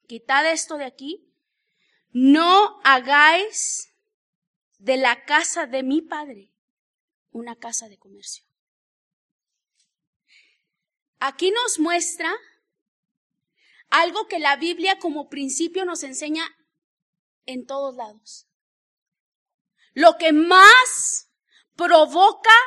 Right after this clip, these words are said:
la ira de Dios es que el hombre cambie la gloria de Dios por su propia gloria. Que cambie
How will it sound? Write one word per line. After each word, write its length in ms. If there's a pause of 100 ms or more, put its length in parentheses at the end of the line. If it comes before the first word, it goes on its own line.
(160)
la 320
ira 300 (220)
de 180
Dios 540
es 240
que 160
el 140
hombre 440 (180)
cambie 580 (640)
la 300
gloria 360
de 120
Dios 580 (840)
por 160
su 160
propia 260
gloria. 300 (1500)
Que 340
cambie 800